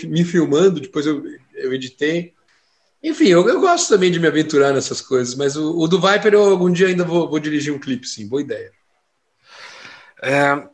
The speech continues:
Speaker 2: te-, falando no Viper, você fez um cover de The Shelter.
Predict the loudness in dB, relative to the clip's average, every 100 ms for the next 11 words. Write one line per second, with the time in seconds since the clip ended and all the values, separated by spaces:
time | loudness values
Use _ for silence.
0 | -10 -10 -4 -2 0 -2 0 0 0 0
1 | 0 -2 -10 -14 _ _ _ _ _ _
2 | _ -16 -14 -8 -6 -4 -4 -4 -4 -2
3 | 0 0 0 0 0 0 0 0 -2 -4
4 | -6